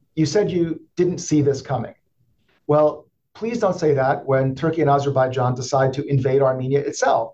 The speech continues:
and just take over what's left of the country, because they are telegraphing that right now. So if you want to do something to stop it, now is the time. Now is to really get tough and say, "Okay, sanctions, well, this, we will,"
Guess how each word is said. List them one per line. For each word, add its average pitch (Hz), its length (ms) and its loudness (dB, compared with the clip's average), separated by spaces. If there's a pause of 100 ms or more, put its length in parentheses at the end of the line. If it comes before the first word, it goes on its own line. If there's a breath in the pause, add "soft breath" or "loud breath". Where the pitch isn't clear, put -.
(120)
and 131 300 0
just 135 240 -4
take 143 180 2
over 135 240 4
what's 143 240 0
left 180 240 0
of 208 100 -8
the - 100 -10
country, - 340 -10
because 139 280 -2
they 143 100 2
are 143 120 2
telegraphing 131 680 -2
that 117 240 -2 (340)
right 120 220 -2
now. - 220 -8 (460 soft breath)
So 143 240 0
if 139 220 -6
you 143 80 -2
want 151 260 0
to 170 60 -14
do 185 140 -2
something 165 380 -2
to 139 80 -4
stop 160 340 0
it, 202 160 -2
now 131 240 2
is 139 100 2
the 160 80 -8
time. 156 440 -2
Now 123 220 0
is 131 160 -4
to 131 300 -4 (180)
really 143 280 2
get 156 260 0
tough 190 280 -2
and 120 100 -6
say, 123 140 -4
"Okay, 131 280 -2
sanctions, 143 540 -2
well, 117 160 -2
this, 143 220 -4
we 143 100 2
will," 139 300 2